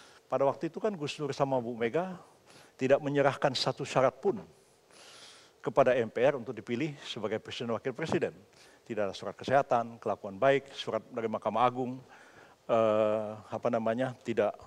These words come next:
eh, sedang pilot, sedang terperkara dan sebagainya. Kelakuan baik, nggak ada sama sekali. Dan sudah cek ke M P R tiga hari sesudah sidang M P R. Hanya Pak Amin aja mengatakan tiga calon, ya, disahkan, padahal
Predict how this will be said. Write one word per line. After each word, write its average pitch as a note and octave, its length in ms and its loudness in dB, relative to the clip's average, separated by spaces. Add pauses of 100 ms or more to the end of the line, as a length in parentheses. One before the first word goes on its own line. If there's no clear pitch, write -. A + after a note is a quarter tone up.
(920)
eh, G#2+ 160 0
sedang G#2+ 240 -2
pilot, B2 400 0
sedang A2+ 240 -8
terperkara A#2+ 400 0
dan G#2 80 -4
sebagainya. C#3 400 -2 (480)
Kelakuan A#2+ 320 2
baik, C#3 320 4 (260)
nggak B2+ 180 4 (120)
ada G3+ 120 0
sama B2+ 200 -6
sekali. F#2+ 320 -8
Dan A2 100 -6
sudah D3+ 260 -4
cek - 360 0
ke D3+ 80 2
M A#2 80 -2
P A2 120 -8
R B2+ 160 0
tiga G2+ 280 -8
hari C#3 160 -4
sesudah B2 340 -8
sidang G#2 240 -6
M G#2 100 -8
P C3 120 -8
R. - 160 -12 (480)
Hanya B2+ 160 2
Pak A2 160 0
Amin B2+ 240 0
aja F#3 80 4
mengatakan C3+ 480 -2 (480)
tiga C#3 160 4
calon, D#3+ 480 2 (400)
ya, G2 240 -4 (720)
disahkan, A#2+ 400 0 (480)
padahal F3+ 560 -2